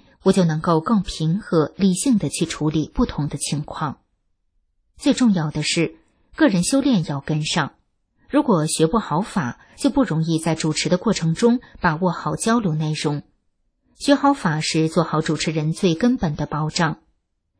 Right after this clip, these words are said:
平时学法，我不求数量，但一定要入心。如果溜号，就重学一遍。第四部分，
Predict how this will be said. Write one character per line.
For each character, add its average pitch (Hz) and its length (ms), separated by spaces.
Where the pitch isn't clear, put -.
平 - 160
时 - 160
学 165 220
法， 156 360
我 160 120
不 160 120
求 156 200
数 208 240
量， 156 300
但 196 240
一 170 80
定 214 160
要 165 140
入 156 220
心。 196 360
如 277 140
果 190 140
溜 196 220
号， 247 380
就 151 280
重 160 260
学 156 240
一 151 200
遍。 - 320
第 277 140
四 254 240
部 156 160
分， - 340